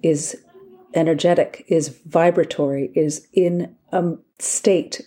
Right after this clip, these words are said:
of movement, of change. I mean, even now, I just had to go tell my kids <laughs> to be quiet. And, um, I'm super frustrated because I asked them to be quiet and they weren't being quiet.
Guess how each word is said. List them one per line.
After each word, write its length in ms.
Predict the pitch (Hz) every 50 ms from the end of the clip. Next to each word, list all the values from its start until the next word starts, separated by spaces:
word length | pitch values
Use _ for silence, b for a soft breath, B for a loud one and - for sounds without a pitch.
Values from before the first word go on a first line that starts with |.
| _
of 180 | - 170 147 -
movement, 840 | 175 165 165 165 165 160 156 151 147 135 127 - - - - - - _ _ _ _ _ _ _ _
of 240 | 143 135 131 - _
change. 840 | - - - 185 170 156 156 147 139 131 127 - - - - - - _ _ _ - - _
I 60 | 247
mean, 220 | 233 233 233 233
even 260 | 233 247 247 254 262 247
now, 300 | 233 220 180 147 139 139
I 100 | 151 156
just 200 | 151 202 - -
had 180 | 190 175 170 170
to 60 | 165
go 520 | 160 165 160 156 156 156 156 156 156 165
tell 180 | 160 - 170 156
my 140 | 156 156 156
kids 320 | 151 - - 180 180 -
<laughs> 60 | -
to 100 | - -
be 120 | - 226 240
quiet. 360 | - - - - 294 285 - 453 - - 381 - - - - - - _ _ _ - - _ _ _ B 403 B B B B B B B B B B B B -
And, 520 | 320 277 247 233 220 226 233 233 220 220 - - -
um, 600 | - 202 196 185 185 185 185 185 175 175 175 175 - -
I'm 160 | 185 185 175
super 300 | 170 - 220 214 220 226
frustrated 840 | 247 320 339 370 392 - - - 185 151 160 165 180 190 214 233 233
because 420 | - 202 196 202 190 185 185 180 -
I 140 | - -
asked 260 | 175 165 170 185 185 -
them 140 | 196 185
to 60 | 185 180
be 120 | 185 196
quiet 400 | 196 - 214 208 208 226 262 254
and 140 | - 254 254
they 60 | 269
weren't 240 | 277 285 320 - -
being 400 | - - 139 143 180 202 226 233 B B B B B B B B _
quiet. 760 | - - 165 131 - - - - - 262 262 - - -